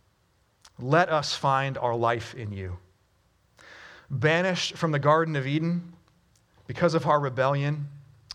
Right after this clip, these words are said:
we long for the new city of paradise. O Lord, as we see in Math-, in Mark's gospel, you are the Christ.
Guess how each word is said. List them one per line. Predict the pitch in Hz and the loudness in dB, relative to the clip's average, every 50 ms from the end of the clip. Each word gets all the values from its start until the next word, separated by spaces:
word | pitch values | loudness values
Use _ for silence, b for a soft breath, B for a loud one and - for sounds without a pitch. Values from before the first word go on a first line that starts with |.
| B B B B | B B B B
we | 139 175 208 | 2 2 2
long | 196 170 180 185 180 175 175 160 | 4 4 4 4 4 2 0 -2
for | - - 170 151 | 0 0 2 2
the | 147 147 | 4 2
new | 143 147 156 170 180 | 2 4 4 4 4
city | 170 - - - 165 175 175 156 120 104 104 | 2 0 0 0 2 2 2 2 0 -2 -6
of | - 107 - | -8 -8 -4
paradise. | - 147 135 131 123 113 101 98 95 - - - - - - _ _ _ _ _ _ _ _ _ _ _ _ _ _ _ _ _ _ _ _ _ - - - | 2 4 4 4 4 2 -2 -4 -6 -8 -10 -10 -12 -12 -16 _ _ _ _ _ _ _ _ _ _ _ _ _ _ _ _ _ _ _ _ _ -20 -10 -4
O | 135 143 | -2 0
Lord, | 147 139 156 156 151 151 151 143 | 2 4 4 4 4 4 2 0
as | 147 135 123 113 | -2 -4 -6 -6
we | 170 - | -6 -6
see | - - - 170 156 | -4 -2 0 0 0
in | 147 143 | 2 2
Math-, | 135 131 127 117 113 | 2 0 0 -2 -6
in | - 147 131 | -8 -8 -2
Mark's | 123 131 131 127 - | 2 2 2 2 0
gospel, | - 131 117 117 113 - - 120 110 110 110 B B B B B B | 0 0 0 0 0 -4 -6 -6 -6 -6 -8 B B B B B B
you | 135 151 180 208 196 | 0 2 4 4 4
are | 170 160 156 | 4 2 2
the | 139 135 | -2 -4
Christ. | - - 135 117 110 104 107 - - - | -4 0 0 0 0 0 -4 -8 -10 -10